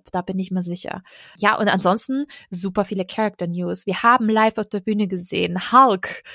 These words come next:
in so einem coolen, mega geilen Suit. Ähm, tatsächlich auch mit diesen Exoskeletten, die sie schon mal gezeigt haben. Also drunter steckt ein Mensch und hat drumherum quasi noch so ein Metall-, Skelett, wie man so will, um dann größere Hände, Arme steuern zu können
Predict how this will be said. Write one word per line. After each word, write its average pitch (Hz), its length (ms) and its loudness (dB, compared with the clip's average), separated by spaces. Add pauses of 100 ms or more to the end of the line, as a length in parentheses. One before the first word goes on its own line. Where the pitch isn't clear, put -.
(240)
in 233 240 4
so 220 120 2
einem 254 200 0
coolen, 269 600 2
mega 269 520 6 (120)
geilen 254 400 2
Suit. 254 800 -4
Ähm, 226 400 4 (220)
tatsächlich 226 460 -2
auch 226 140 0
mit 220 140 -4
diesen 208 320 -10
Exoskeletten, 220 920 -2
die 214 100 -4
sie 220 120 -4
schon 214 180 -4
mal 208 80 -4
gezeigt 190 480 -4
haben. 202 180 -2
Also 180 180 -8 (200)
drunter 208 300 -2
steckt - 260 -6
ein 190 140 -2
Mensch 202 400 -4
und 185 340 -8
hat 185 260 -8 (100)
drumherum 208 640 0
quasi 190 340 -6
noch 185 160 -6
so - 80 -16
ein 185 160 -8 (260)
Metall-, 208 540 0 (640)
Skelett, - 580 0
wie 226 100 -2
man 226 200 2
so 185 200 -4
will, 226 320 6
um 202 180 -6
dann 190 240 -4
größere 214 480 -4
Hände, 208 560 0
Arme 208 380 -2
steuern 202 480 -4
zu - 160 -6
können 202 420 -2